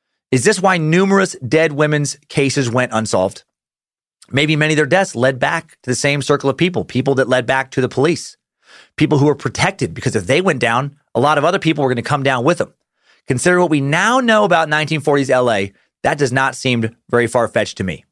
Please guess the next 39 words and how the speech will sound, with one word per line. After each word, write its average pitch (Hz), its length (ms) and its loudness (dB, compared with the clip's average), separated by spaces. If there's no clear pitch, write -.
The 120 80 0
grand 190 320 2
jury, 165 220 2
while 143 180 2
it 131 140 -2
did 175 180 2
get 165 160 0
rid 143 140 0
of 135 60 -2
a 135 40 2
lot 135 140 2
of 123 80 -4
crooked 139 240 -4
cops 127 300 -2
and 117 60 -6
exposed 135 520 0
even 196 260 0
more 156 160 2
corruption, 135 460 -2
it 101 120 -6
failed 160 300 0
to 147 100 2
indict 123 400 -2
anyone 156 380 0
for 135 120 -2
the 127 60 2
murder 123 220 0
of 110 80 0
Elizabeth 101 320 -2
Short 165 380 0
due 127 140 0
to 110 260 -2
very 196 240 2
little 151 340 2
and 143 180 -2
insufficient 120 600 -2
forensic 101 680 -2
evidence. 90 500 -4
Now, 135 220 -2